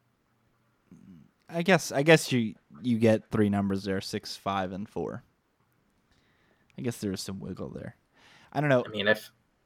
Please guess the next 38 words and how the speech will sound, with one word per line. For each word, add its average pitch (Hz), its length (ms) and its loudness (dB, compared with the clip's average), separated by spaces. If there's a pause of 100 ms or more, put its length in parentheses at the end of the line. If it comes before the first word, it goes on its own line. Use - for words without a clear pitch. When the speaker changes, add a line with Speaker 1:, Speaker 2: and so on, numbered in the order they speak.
(360)
Speaker 2:
if - 140 -4
they 143 120 10
don't 135 260 8
make 110 140 4
the 104 80 4
playoffs, 101 400 4
I 98 120 2
hope 147 320 2
they 104 120 4
win 98 160 -4
four 104 280 -2
games 101 320 2
and 101 100 4
not, 98 200 8
like, 92 200 4
seven 92 380 2
or 82 140 4
eight 113 240 8
like 98 160 6
they - 120 4
always 113 360 8
do. 147 260 0 (280)
Speaker 1:
<laughs> 135 100 2 (460)
Yeah. 143 160 6
Speaker 2:
That - 60 8
would - 120 2
be - 60 -6
great. 113 320 8
Speaker 1:
And 185 180 -4
<laughs> - 40 -20
you 151 140 4
get 139 260 2
nobody 117 520 4
at 104 100 -2 (160)
whatever 113 360 4
pick - 240 -4
you 101 80 -8
get. 92 240 -6